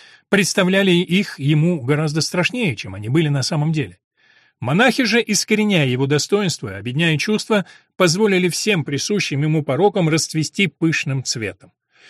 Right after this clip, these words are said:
Ему разрешали гордыню, тщеславие, честолюбие и презрительность. Он ревновал к равным себе и презирал все успехи, кроме своих. Считая себя обиженным, он был неумолимо жесток в мести. Все же, вопреки всем усилиям извратить их,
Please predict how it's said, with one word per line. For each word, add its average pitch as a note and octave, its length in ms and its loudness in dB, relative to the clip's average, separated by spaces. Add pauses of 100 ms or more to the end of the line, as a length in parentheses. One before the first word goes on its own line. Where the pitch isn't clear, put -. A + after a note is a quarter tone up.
(300)
Ему B3+ 240 4
разрешали G3 540 2
гордыню, E3 580 2
тщеславие, D3+ 640 -2
честолюбие D#3 600 -2
и - 40 -4
презрительность. E3+ 840 -4 (220)
Он A3 160 0
ревновал G3+ 440 4
к - 80 -10
равным F3 480 2
себе C3+ 340 -2
и A2 40 -8
презирал D#3 500 0
все G3+ 380 2
успехи, E3 560 0
кроме B2 340 -8
своих. G2+ 480 -10 (520)
Считая D#3+ 360 2
себя D#3+ 300 0
обиженным, E3 480 -2
он C#3 180 -4
был D3 200 -2
неумолимо D3 580 0
жесток C#3+ 400 -4
в C#3 40 -6
мести. A#2+ 460 -8 (440)
Все A3+ 200 2
же, G3 100 4
вопреки G3 340 2
всем F3+ 240 0
усилиям F3 460 0
извратить D#3+ 600 -2
их, - 160 -12